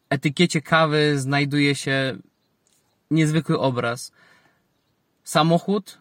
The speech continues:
do którego wsiada człowiek trzymający Biblię. Kawa przemytnika. Dlaczego? Ano właśnie dlatego, że tym człowiekiem siadającym do samochodu jest brat Andrew, nazywany Bożym Przemytnikiem, założyciel organizacji Open Doors.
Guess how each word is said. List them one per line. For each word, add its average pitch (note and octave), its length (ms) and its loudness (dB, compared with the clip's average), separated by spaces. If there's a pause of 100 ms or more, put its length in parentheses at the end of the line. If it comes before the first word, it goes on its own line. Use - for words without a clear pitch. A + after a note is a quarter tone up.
do D3+ 120 -4
którego D3+ 340 0
wsiada C#3+ 320 -2
człowiek D3 420 -2
trzymający C#3+ 480 -2
Biblię. A#2+ 440 -4 (600)
Kawa D3 440 2
przemytnika. C#3 880 -2 (520)
Dlaczego? E3 520 0 (580)
Ano D#3 240 0
właśnie D#3+ 280 -2
dlatego, F3 400 0
że D3+ 200 0
tym D3+ 180 -4
człowiekiem D#3 400 0
siadającym C#3+ 500 -2
do C#3 100 -4
samochodu D3 480 -4
jest C3+ 140 0
brat C#3 280 -2
Andrew, C3 320 0
nazywany C3 540 -2 (480)
Bożym C#3+ 340 2
Przemytnikiem, B2+ 800 -2
założyciel C#3+ 480 0
organizacji C3 540 -2
Open A#2+ 340 -4
Doors. A2+ 320 -8